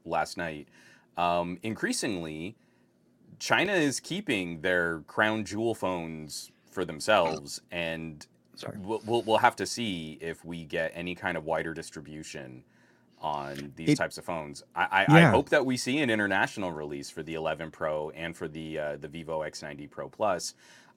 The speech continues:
Speaker 1: Um, but of course, the companies are being really cagey about what those timelines look like.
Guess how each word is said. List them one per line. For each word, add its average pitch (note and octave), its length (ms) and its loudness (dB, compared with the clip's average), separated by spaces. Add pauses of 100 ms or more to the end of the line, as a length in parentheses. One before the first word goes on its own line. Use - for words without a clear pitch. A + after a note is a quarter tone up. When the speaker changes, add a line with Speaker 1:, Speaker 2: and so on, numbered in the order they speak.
Speaker 1:
Um, D#2+ 180 0
but F2 160 0
of F2 100 -4
course, F#2 360 0
the E2+ 100 -6
companies E2+ 380 -4
are E2 40 -8
being D#2+ 200 -8
really D#2+ 220 -6
cagey D#2 400 -8
about D2+ 200 -8
what D2 100 -14
those C#2+ 160 -12
timelines C#2 580 -14
look D2 200 -12
like. A#1+ 300 -14